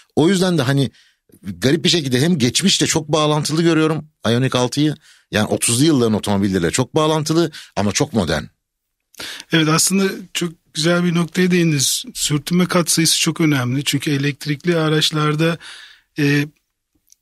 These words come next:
Speaker 2: özellikle menzil,
Speaker 1: Hı hı.
Speaker 2: e, he-, hep müşterilerin, tüketicilerin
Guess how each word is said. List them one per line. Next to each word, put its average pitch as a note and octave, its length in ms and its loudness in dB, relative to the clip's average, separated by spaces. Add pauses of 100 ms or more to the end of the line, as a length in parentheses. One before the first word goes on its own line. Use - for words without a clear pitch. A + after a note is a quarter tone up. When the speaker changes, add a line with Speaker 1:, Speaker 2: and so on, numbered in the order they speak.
(320)
Speaker 2:
özellikle D#3 600 2
menzil, D3+ 560 2 (200)
Speaker 1:
Hı A2 60 0
hı. G2+ 220 2
Speaker 2:
e, C#3+ 40 2 (920)
he-, D#3 280 0
hep E3 380 -2
müşterilerin, D#3 680 0 (160)
tüketicilerin D3+ 760 -2